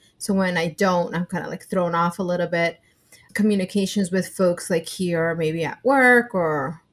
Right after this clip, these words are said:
with family and friends. And then some activities that are important, like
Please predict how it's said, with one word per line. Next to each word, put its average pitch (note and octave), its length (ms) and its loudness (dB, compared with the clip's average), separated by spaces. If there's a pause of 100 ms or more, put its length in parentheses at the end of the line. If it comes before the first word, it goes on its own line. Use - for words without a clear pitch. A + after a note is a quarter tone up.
with D#3 140 -8
family F3+ 400 0
and E3+ 140 -6
friends. A3 560 4 (720)
And A3 200 6
then G3 220 6
some G#3 220 2
activities F3+ 800 -2 (440)
that E3+ 520 0 (460)
are F#3 560 4
important, - 680 -2
like E3+ 320 -2